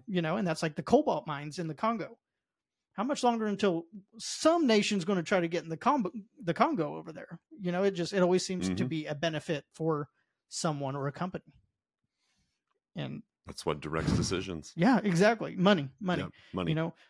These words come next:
Speaker 1: uh,
Speaker 2: And
Speaker 1: pa-
Speaker 2: control.
Speaker 1: absolute power corrupts absolutely.
Speaker 2: Mm-hmm.
Speaker 1: You know, and, um, <clears throat> I guess it's easy to say, like, "Oh, if I was, if I was a congressman, I would do this and this."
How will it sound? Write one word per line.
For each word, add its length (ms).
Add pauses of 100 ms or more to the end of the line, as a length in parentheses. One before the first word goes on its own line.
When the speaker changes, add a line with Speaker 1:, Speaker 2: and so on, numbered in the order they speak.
(280)
Speaker 1:
uh, 220 (160)
Speaker 2:
And 100
Speaker 1:
pa- 60
Speaker 2:
control. 420 (160)
Speaker 1:
absolute 380
power 340
corrupts 360
absolutely. 580 (100)
Speaker 2:
Mm-hmm. 280
Speaker 1:
You 80
know, 180
and, 160
um, 920 (100)
<clears throat> 100
I 100
guess 440 (560)
it's 220
easy 420
to 80
say, 240
like, 260
"Oh, 240
if 120
I 120
was, 380
if 120
I 80
was 120
a 60
congressman, 560
I 100
would 160
do 140
this 260
and 140
this." 260